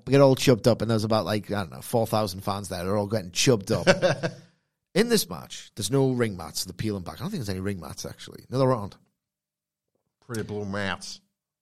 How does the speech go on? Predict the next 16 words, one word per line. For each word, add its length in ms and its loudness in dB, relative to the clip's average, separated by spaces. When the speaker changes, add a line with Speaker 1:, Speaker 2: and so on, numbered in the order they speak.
Speaker 2:
No 80 -12
Speaker 1:
No, 100 -2
Speaker 2:
pretty 160 -4
blue 180 -6
mats 220 2
Speaker 1:
no, 60 2
no 80 2
Speaker 2:
right 80 0
there. 80 -6
Speaker 1:
pretty 160 2
blue 220 2
mats 260 -2
around 240 -4
here. 240 -4
Um, 680 2
on 500 4